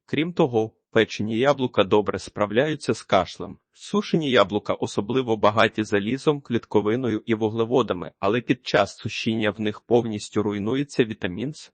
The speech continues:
Вживати сушені яблука рекомендується в якості джерела вуглеводів для отримання додаткової енергії. Тільки врахуйте, що калорійність сушених яблук раз в шість вище, ніж свіжих.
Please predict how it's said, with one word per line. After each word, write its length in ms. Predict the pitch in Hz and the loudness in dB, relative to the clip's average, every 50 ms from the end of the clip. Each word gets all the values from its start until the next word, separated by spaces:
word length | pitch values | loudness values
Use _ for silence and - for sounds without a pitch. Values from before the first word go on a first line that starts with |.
| _ _ _ | _ _ _
Вживати 540 | 127 110 110 117 120 143 170 175 - - 110 | -14 -4 -4 0 4 4 4 4 2 0 -2
сушені 500 | - - - 117 110 - 117 104 101 101 | -2 -2 -4 -4 -2 -2 -4 -4 -2 2
яблука 440 | 107 104 104 101 107 101 - 104 101 | 4 2 4 2 -2 -2 -2 0 0
рекомендується 840 | 104 - - 120 110 107 104 104 98 123 117 113 101 - - 107 | 0 -2 -2 -2 -2 -2 -2 -2 -2 -2 -2 -2 -4 -2 -2 -2
в 40 | 101 - | -2 -2
якості 520 | - 110 117 117 - - 120 - - - 104 | 2 4 4 4 4 0 -4 -2 -2 -4 -2
джерела 420 | 98 104 98 95 101 104 123 139 | 0 0 0 0 2 2 2 2
вуглеводів 680 | 147 - 107 98 107 104 104 - 117 120 117 117 104 110 | 2 0 -4 -4 -2 -2 0 2 0 0 2 0 -2 0
для 140 | 107 110 98 | 0 0 0
отримання 600 | 98 107 - - 135 160 165 139 117 107 101 98 | 0 -2 -2 -2 -2 0 0 0 0 0 -2 -2
додаткової 760 | 87 101 95 95 - - _ - 107 104 104 101 98 95 - | -2 -2 -2 -2 -4 -4 _ 0 0 0 0 -2 -4 -6 -6
енергії. 640 | - 104 110 127 156 151 135 131 131 120 113 - - _ _ _ | -6 -6 -2 -2 -2 -2 -2 -6 -6 -6 -8 -8 -10 _ _ _
Тільки 320 | - - 170 - - 170 | -6 -6 -6 0 -2 0
врахуйте, 600 | 139 131 123 113 - - 175 196 180 - - 101 - | 2 2 0 -2 -2 -4 -4 -4 0 0 -2 -2 -2
що 200 | - - 147 - | -4 -4 -4 -2
калорійність 640 | - 131 117 113 110 156 196 196 175 139 117 - - | 0 0 0 0 -2 -2 -4 -2 -4 -4 -4 -6 -18
сушених 540 | - - 123 123 - - 110 107 104 - 113 | -4 -4 -4 -2 -2 -4 -4 -4 -6 0 2
яблук 400 | 113 117 104 113 107 - - 117 | 2 2 4 2 -4 -4 -2 0
раз 300 | 113 120 139 - - _ | 2 2 0 0 -6 _
в 60 | - | -16
шість 380 | - - - 185 180 - - 113 | -8 -2 -2 -2 -2 -2 -6 -4
вище, 420 | 101 104 104 - - - - 104 | -4 -4 -4 -4 -6 -6 -6 -6
ніж 260 | 110 113 117 113 - | -4 -4 -6 -8 -8
свіжих. 640 | - - 107 95 92 92 82 - 82 - - _ _ | -12 -12 -10 -8 -8 -8 -8 -8 -14 -14 -14 _ _